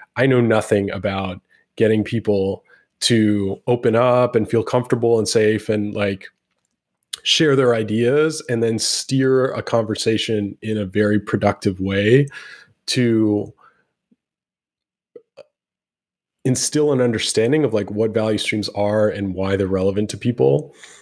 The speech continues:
and then take those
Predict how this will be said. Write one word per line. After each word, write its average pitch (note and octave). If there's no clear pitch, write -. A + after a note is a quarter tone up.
and A2
then B2
take C#3
those A#2+